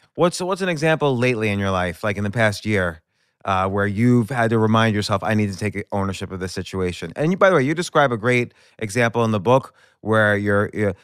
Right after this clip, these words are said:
so Echelon Front is your company where you give leadership advice to, you know,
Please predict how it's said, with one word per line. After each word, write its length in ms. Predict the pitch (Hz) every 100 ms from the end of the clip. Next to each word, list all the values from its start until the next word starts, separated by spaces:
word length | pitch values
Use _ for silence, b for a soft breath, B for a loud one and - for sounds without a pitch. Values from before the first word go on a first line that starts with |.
| b
so 120 | 120
Echelon 440 | - 139 139 131
Front 280 | 117 123 117
is 100 | 110
your 100 | 104
company 480 | 101 156 147 139 135
where 140 | 117 110
you 120 | 101
give 220 | 107 98
leadership 360 | 123 123 123 117
advice 460 | 107 120 120 113
to, 260 | - 104 95 - _ _ _
you 160 | - 107
know, 220 | 98 90